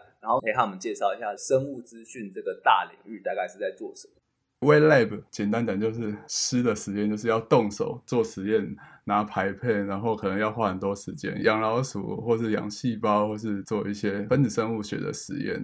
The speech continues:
Speaker 2: 通常这一些要花非常多时间下去投入的这种实验，我们就会叫做 wet lab。另外一方面，dry lab 字面上的含义就是干的实验。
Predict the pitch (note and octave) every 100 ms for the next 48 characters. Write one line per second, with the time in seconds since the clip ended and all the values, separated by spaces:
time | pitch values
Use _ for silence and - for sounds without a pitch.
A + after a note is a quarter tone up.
0 | - - B2 G#2+ G2 G2 G#2 G#2 G#2 G2
1 | G#2 A2 A2 A2 _ A#2 A2+ A#2+ G#2 G#2+
2 | G#2+ - G2 G2 G#2 G#2 G#2 G2 - G2+
3 | F#2+ G#2 G#2+ A#2 G#2+ G2+ A2 G#2+ G#2+ -
4 | - G2 G#2+ G2 F#2+ G2 G#2 G2+ G2 A2
5 | G2 - G#2 - A#2 A2 A2+ A2 - -
6 | - _ _ _ _ _ _ D3+ D3 C#3
7 | C#3 B2+ C3 A#2+ G#2+ A#2+ A#2 B2+ A2 -
8 | - A2+ _ _ - D3 C#3+ B2 B2 G#2+
9 | G#2+ G2+ A2 A2+ A2 G#2+ G#2+ G#2 G#2 F#2+
10 | - G2 A#2